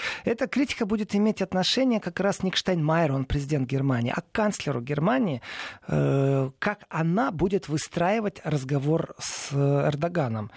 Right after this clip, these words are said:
Будет ли это постоянное макание в критику? «Здесь ты плох, здесь ты катастрофичен,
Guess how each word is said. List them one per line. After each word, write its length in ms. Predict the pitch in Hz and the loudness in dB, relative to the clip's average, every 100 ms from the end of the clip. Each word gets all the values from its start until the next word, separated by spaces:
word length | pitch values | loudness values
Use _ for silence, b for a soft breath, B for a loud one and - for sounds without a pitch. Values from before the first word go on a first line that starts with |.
| B B B B - | B B B B -2
Будет 380 | 175 294 254 | 0 0 -2
ли 140 | 160 180 | 0 0
это 280 | 214 226 190 | 0 -2 -2
постоянное 840 | - 170 - 185 196 226 214 180 | -2 -4 0 2 4 4 2 2
макание 960 | 156 165 185 - 196 220 208 180 147 123 | 4 4 2 2 0 0 0 -2 -4 -8
в 640 | 156 147 139 139 139 180 | -8 -6 -4 -2 0 0
критику? 760 | - 165 190 - 151 - 202 185 | 0 2 2 2 -4 0 0 2
«Здесь 280 | 127 196 | 2 0
ты 100 | - | 0
плох, 320 | 185 165 156 120 | -4 -2 -2 0
здесь 220 | 147 - | -2 -2
ты 100 | 160 | -4
катастрофичен, 760 | - - - 151 - 131 131 | -4 -6 -2 -4 -2 -4 -6